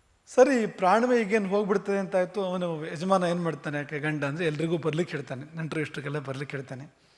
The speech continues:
ಎಲ್ಲ ಬರ್ತಾರೆ ನೆಂಟರು, ಯಾಕಂದ್ರೆ ರಾತ್ರಿಗೋ ಬೆಳಗ್ಗೆಗೋ ಹೋಗ್ಬೋದು ಅನ್ನೋ ನಿರೀಕ್ಷೆ. ಇವಳು ಹೋಗ್ಲೇ ಇಲ್ಲ. ರಾತ್ರಿ ಆಯ್ತು, ಬೆಳಗ್ಗೆ ಆಯ್ತು, ರಾತ್ರಿ ಆಯ್ತು, ಬೆಳಗ್ಗೆ ಆಯ್ತು, ಮೂರು ದಿನ ಆಯ್ತು, ನಾಲ್ಕು ದಿನ ಆಯ್ತು.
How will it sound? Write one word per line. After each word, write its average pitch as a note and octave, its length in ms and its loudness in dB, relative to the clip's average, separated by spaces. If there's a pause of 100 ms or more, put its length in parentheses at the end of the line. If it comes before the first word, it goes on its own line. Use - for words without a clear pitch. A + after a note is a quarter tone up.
(920)
ಎಲ್ಲ A3 120 -6
ಬರ್ತಾರೆ D#3+ 360 -2 (960)
ನೆಂಟರು, D3 260 -2
ಯಾಕಂದ್ರೆ G3+ 760 0 (140)
ರಾತ್ರಿಗೋ G#3+ 440 8
ಬೆಳಗ್ಗೆಗೋ F#3+ 460 4
ಹೋಗ್ಬೋದು F3 460 4
ಅನ್ನೋ F3+ 140 0
ನಿರೀಕ್ಷೆ. D3 560 -6 (840)
ಇವಳು A3 140 -4
ಹೋಗ್ಲೇ G#3 280 0
ಇಲ್ಲ. C3 180 -6 (1000)
ರಾತ್ರಿ D3+ 320 -6
ಆಯ್ತು, C3 280 -10
ಬೆಳಗ್ಗೆ D3 360 -4
ಆಯ್ತು, C3+ 280 -6
ರಾತ್ರಿ D#3+ 320 -2
ಆಯ್ತು, C3 240 -6
ಬೆಳಗ್ಗೆ D#3 380 -2
ಆಯ್ತು, B2+ 240 -6
ಮೂರು F3+ 320 2
ದಿನ F#3 120 0
ಆಯ್ತು, D3 280 0
ನಾಲ್ಕು F3+ 320 0
ದಿನ F3 120 0
ಆಯ್ತು. D#3 360 -2